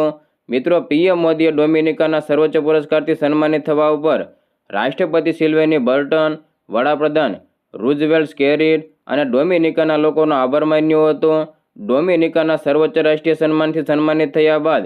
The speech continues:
વડાપ્રધાન નરેન્દ્ર મોદીએ કહ્યું કે આ સન્માન માત્ર મારું જ નહીં, પરંતુ ભારતના એકસો ને ચાલીસ કરોડ લોકો, તેમના મૂલ્યો અને તેમની પરંપરાઓનું છે. આપણે બંને બે લોકશાહી છીએ અને આપણે બંને સમગ્ર વિશ્વ માટે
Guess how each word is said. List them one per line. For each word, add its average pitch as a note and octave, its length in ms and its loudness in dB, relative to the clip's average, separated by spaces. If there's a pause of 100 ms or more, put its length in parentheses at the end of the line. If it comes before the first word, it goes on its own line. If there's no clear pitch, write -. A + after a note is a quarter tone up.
(420)
વડાપ્રધાન D#3 600 0
નરેન્દ્ર D#3 380 2
મોદીએ D#3 440 2
કહ્યું D3 580 0 (240)
કે A#2 100 -6
આ D3 200 0
સન્માન D#3+ 360 -2
માત્ર D#3 320 0
મારું C#3 360 0
જ - 40 -2
નહીં, D#3 200 0
પરંતુ D#3 420 0 (460)
ભારતના D#3+ 520 0
એકસો D#3 180 -4
ને D#3 120 2
ચાલીસ C#3+ 340 0
કરોડ D#3 260 0
લોકો, D#3 340 2 (460)
તેમના C#3+ 340 0
મૂલ્યો D3+ 500 2 (300)
અને D#3+ 200 0
તેમની D#3 380 0
પરંપરાઓનું D3+ 800 0
છે. D#3 200 0 (460)
આપણે F3+ 300 -2
બંને D3+ 360 0
બે D#3+ 180 0
લોકશાહી D#3 500 0
છીએ D#3 280 0 (300)
અને C#3+ 200 -2
આપણે C3 320 -2
બંને D#3 280 0
સમગ્ર D3+ 440 0
વિશ્વ D#3 300 0
માટે D#3 360 0